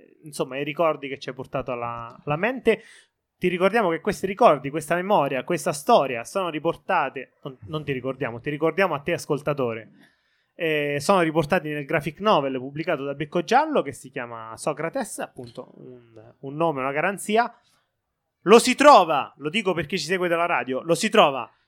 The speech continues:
in libreria, in fumetteria, online, eccetera, eccetera, ma lo si trova anche nella libreria di Sherwood, da qui fino a, a fine luglio, insomma, finché non chiude il festival,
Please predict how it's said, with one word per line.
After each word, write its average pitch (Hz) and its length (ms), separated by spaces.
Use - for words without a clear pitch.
in 151 100
libreria, 190 680
in 156 100
fumetteria, 175 840
online, 165 800
eccetera, 175 380
eccetera, 240 440
ma 180 140
lo 185 100
si 170 140
trova 196 240
anche 180 180
nella 151 180
libreria 165 440
di 180 100
Sherwood, 139 680
da 143 160
qui 208 180
fino 156 340
a, 127 520
a 123 120
fine 180 260
luglio, 202 360
insomma, 156 380
finché 147 200
non 160 140
chiude 175 200
il 214 60
festival, 196 640